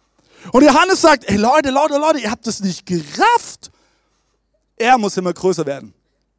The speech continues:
Ich war nur der Wegweiser zu ihm. Ich muss immer geringer werden.“ Und ich finde es, finde es spannend.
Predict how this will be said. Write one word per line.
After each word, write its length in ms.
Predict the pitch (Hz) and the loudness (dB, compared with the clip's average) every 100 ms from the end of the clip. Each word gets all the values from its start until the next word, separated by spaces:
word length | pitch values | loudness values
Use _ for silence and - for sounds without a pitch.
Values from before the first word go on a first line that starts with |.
| _ _ - | _ _ -8
Ich 260 | 226 - | -6 -2
war 120 | 240 226 | 0 2
nur 200 | 220 214 | 4 4
der 120 | 185 | 6
Wegweiser 540 | 196 185 143 143 143 | 4 2 -2 -4 -8
zu 220 | - 214 | -4 -4
ihm. 240 | 175 131 120 _ _ _ _ _ _ _ _ - | -4 -6 -8 _ _ _ _ _ _ _ _ -4
Ich 340 | 220 170 - | -2 -2 -8
muss 200 | 127 123 | -16 -16
immer 180 | - 123 | -14 -14
geringer 400 | 113 107 104 95 | -14 -16 -16 -18
werden.“ 220 | - - _ _ _ _ _ _ _ _ _ _ _ _ _ _ | -20 -20 _ _ _ _ _ _ _ _ _ _ _ _ _ _
Und 100 | - | 0
ich 80 | 226 | 0
finde 180 | 262 262 | -2 -8
es, 80 | - _ _ | -12 _ _
finde 200 | - 247 | -8 -6
es 40 | - | -6
spannend. 560 | - 302 302 160 175 | -4 -4 -2 -8 -10